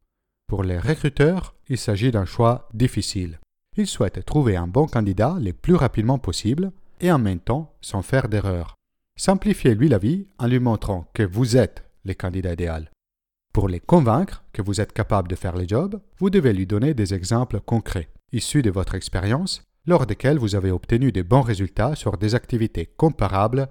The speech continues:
à celles du poste en question. Pour les convaincre que vous avez envie de faire le job, vous devez lui montrer la cohérence entre ce que vous allez faire et apprendre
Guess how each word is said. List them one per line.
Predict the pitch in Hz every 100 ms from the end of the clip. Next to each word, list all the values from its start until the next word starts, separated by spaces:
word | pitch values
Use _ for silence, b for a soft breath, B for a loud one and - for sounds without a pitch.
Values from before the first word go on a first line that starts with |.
| -
à | 107
celles | - 123
du | 113
poste | - 107 -
en | 92
question. | 92 - 87 82 _ _ _ _ _ -
Pour | -
les | 101 98
convaincre | - 175 135 92 85 -
que | -
vous | 95 95
avez | 98 92
envie | 90 117 151
de |
faire | - 104 92
le | 92
job, | 123 196 202 - _ -
vous | 110
devez | 110 131 196
lui | 143
montrer | 117 113 -
la | 92 85
cohérence | - 135 104 90 - - -
entre | 98 - 87
ce | - 180
que | -
vous | 165 143
allez | 135 113
faire | - 90 85 - -
et | 117
apprendre | - - 92 87 82